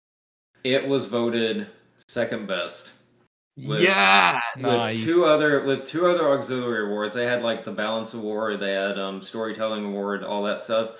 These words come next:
Speaker 1: I believe, if I remember correctly, it won the Balance Award for, like, just overall game balance. And I-,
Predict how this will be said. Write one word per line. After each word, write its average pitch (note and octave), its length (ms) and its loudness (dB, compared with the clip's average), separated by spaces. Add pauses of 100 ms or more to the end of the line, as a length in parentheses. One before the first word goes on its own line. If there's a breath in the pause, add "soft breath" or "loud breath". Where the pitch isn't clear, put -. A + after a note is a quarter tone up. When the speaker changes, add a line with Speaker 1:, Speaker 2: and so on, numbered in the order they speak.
(360 loud breath)
Speaker 1:
I B2+ 140 0
believe, B2+ 480 0
if B2+ 180 -4
I C3+ 60 4
remember C#3+ 420 0
correctly, B2 460 -4
it A2+ 120 -4
won A#2 400 -2
the G2+ 80 -4
Balance B2 480 -4
Award C#3 360 0
for, A#2+ 100 -10
like, G2 260 -2
just G#2 340 -12
overall G#2+ 520 -2
game G2+ 280 -4
balance. A2+ 580 -6 (1080)
And A2 720 -4 (340)
I-, - 120 -18